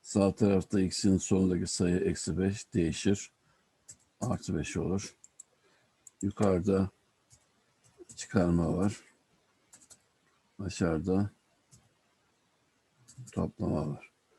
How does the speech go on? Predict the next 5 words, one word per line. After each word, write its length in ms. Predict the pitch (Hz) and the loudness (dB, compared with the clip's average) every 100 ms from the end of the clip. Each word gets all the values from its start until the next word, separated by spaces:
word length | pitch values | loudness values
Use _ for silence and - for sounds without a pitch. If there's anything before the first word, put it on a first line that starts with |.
| _ _ _ - _ - | _ _ _ -20 _ -14
Çıkarırsak 920 | - 117 117 110 - 120 120 - - - _ _ _ _ _ _ - _ _ - _ _ _ _ _ - - | 2 8 8 6 8 8 8 2 -16 -20 _ _ _ _ _ _ -20 _ _ -20 _ _ _ _ _ -10 2
eksi 420 | 95 92 - 95 | 2 2 2 2
iki 180 | 90 87 | 2 0
kalır. 440 | 95 87 107 104 - _ _ - - _ _ _ _ - - _ _ | 4 8 6 4 -8 _ _ -20 -20 _ _ _ _ -20 -20 _ _
Aşağıda 600 | 98 98 101 95 95 90 | 4 6 6 6 6 2